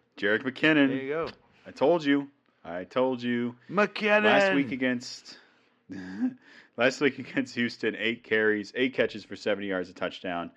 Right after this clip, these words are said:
Speaker 1: um, on the ground. Oh, sorry, ten, ten carries, fifty-two yards, a touchdown. Eight carries, seventy yards, a touchdown on the gr-, on the ground and receiving. Um, and then the week before against Denver, what, six carries, twenty-two yards, seven catches, hundred twelve yards, two touchdowns. He's got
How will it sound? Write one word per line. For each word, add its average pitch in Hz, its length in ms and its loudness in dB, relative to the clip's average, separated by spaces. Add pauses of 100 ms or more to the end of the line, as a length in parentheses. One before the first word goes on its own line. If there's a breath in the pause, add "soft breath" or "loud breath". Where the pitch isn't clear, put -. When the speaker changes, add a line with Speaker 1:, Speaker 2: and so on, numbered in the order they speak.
(420 soft breath)
Speaker 1:
um, 85 600 -2
on 87 240 -8
the 85 80 -10
ground. 92 800 -2 (100)
Oh, 98 80 0
sorry, 92 240 0
ten, 135 300 -2 (100)
ten 139 220 0
carries, 113 240 2
fifty-two - 280 -10
yards, 95 240 2
a 87 40 -14
touchdown. 90 440 -8
Eight 98 140 -10
carries, 92 320 -4
seventy 113 300 -4
yards, 80 240 -8
a 82 60 -18
touchdown 82 340 -12
on 80 60 -14
the 80 60 -14
gr-, 85 120 -14 (100)
on 95 80 -12
the 95 80 -10
ground 87 300 -4
and 92 160 -4
receiving. 85 500 -8 (540 loud breath)
Um, 85 400 -2
and 90 100 -10
then 95 100 -6
the 90 80 -8
week 98 200 -6
before 110 380 0
against 95 300 -4
Denver, 98 440 -4 (380 soft breath)
what, 90 140 -10
six 120 220 -8
carries, 113 280 4
twenty-two 113 340 -8
yards, 104 340 0
seven 104 240 -2
catches, - 480 -6 (320)
hundred 110 240 -6
twelve 95 300 -2
yards, 85 240 -4
two 98 140 -12
touchdowns. 80 520 -12
He's 95 160 -16
got 90 320 -2